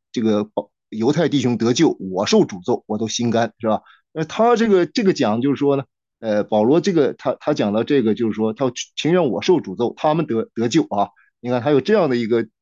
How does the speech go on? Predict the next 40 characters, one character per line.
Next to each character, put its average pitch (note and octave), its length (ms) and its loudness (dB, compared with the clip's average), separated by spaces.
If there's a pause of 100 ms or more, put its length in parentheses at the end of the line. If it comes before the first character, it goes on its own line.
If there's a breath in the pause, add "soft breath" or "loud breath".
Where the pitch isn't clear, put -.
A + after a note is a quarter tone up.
(140)
这 D3 100 -4
样 A#2+ 140 -2
的 A2 80 0
一 G#2 120 -2
个 G2 240 -2 (220)
很 G#2+ 180 -10
大 C3 200 2
的 G#2+ 80 -4
一 G#2 100 -4
个， A2 240 -2 (300)
<clears throat> D#3 180 -6
这 B2 80 -2
个 G#2+ 220 -4 (200)
大 D#3+ 200 0
公 C#3+ 180 0
无 C#3+ 140 0
私 F3 180 -4
的 D#3 80 0
使 - 180 -10
徒 F2+ 220 -10
哈， G2+ 240 -12
为 A#2 140 -2
着 G#2+ 80 -2
福 A2 160 -8
音。 A2 200 -2 (320 soft breath)
那 C3+ 60 -10
第 A#3+ 140 -4
二 A#3+ 160 4
个 F3+ 100 6
就 F3 140 4
是 D#3 40 4
说 D#3+ 200 2
呢， D#3 100 2
你 D3+ 160 2
这 G#3 140 2
些 G#3+ 100 2
天 G3+ 200 2
上 G3+ 140 2
使 - 240 0
者， C#3+ 300 0